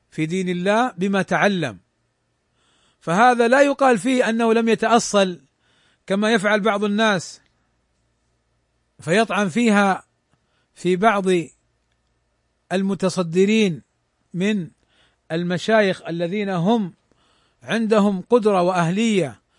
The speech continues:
وزكاهم العلماء، فيقول: "فلان ما عنده تأصيل علمي". إيش هو التأصيل العلمي؟ أن يكون حافظاً للمتون، مضيعاً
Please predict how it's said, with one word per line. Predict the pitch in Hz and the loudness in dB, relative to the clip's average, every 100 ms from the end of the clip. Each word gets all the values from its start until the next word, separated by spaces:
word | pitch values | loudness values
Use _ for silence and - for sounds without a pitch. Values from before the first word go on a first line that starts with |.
| _ _ - | _ _ -12
وزكاهم | 147 175 - 226 220 208 | -4 -4 2 4 4 2
العلماء، | 202 190 190 185 226 208 - _ _ _ _ _ _ | 0 0 2 6 6 4 0 _ _ _ _ _ _
فيقول: | 160 170 220 214 | -2 0 4 2
"فلان | 160 202 208 | 2 0 0
ما | 202 | 0
عنده | 214 214 185 | 0 -2 -4
تأصيل | 190 160 - 160 | -4 -4 -4 -4
علمي". | 156 143 117 - | -2 -4 -8 -8
إيش | 277 269 | -2 0
هو | |
التأصيل | 247 226 185 202 180 | 0 0 -2 0 -2
العلمي؟ | 170 165 156 165 _ _ _ _ _ _ _ _ _ _ _ _ _ _ - | -2 -4 -6 -10 _ _ _ _ _ _ _ _ _ _ _ _ _ _ -8
أن | 180 | -4
يكون | 190 - 233 214 151 _ _ | -2 2 2 2 -4 _ _
حافظاً | - 202 220 190 196 | -4 0 0 0 -2
للمتون، | 185 175 180 - 214 196 139 - _ _ _ _ | -2 -2 -2 0 2 2 -2 -12 _ _ _ _
مضيعاً | 165 170 214 214 202 170 156 | -8 -2 0 2 2 0 -2